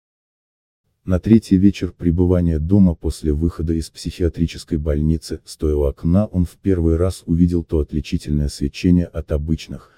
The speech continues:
казалось бы, людей, про которое говорил Черепков. Улица за полчаса погрузилась во тьму, Игорь приготовил сигару для раскуривания,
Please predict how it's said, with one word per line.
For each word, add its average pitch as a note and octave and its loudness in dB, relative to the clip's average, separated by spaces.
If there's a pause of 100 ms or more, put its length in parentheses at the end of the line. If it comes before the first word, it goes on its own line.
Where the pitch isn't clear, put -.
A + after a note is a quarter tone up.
(140)
казалось F2 2
бы, D2+ -4
людей, C#2+ -2
про C#2 -10
которое C#2 -4
говорил C#2 -4
Черепков. - -12 (260)
Улица G2+ 6
за E2+ -2
полчаса F#2 -4
погрузилась E2+ 0
во D#2 0
тьму, E2 -2 (180)
Игорь G#2 4
приготовил E2+ 2
сигару D2+ -2
для D2 -2
раскуривания, D#2+ 0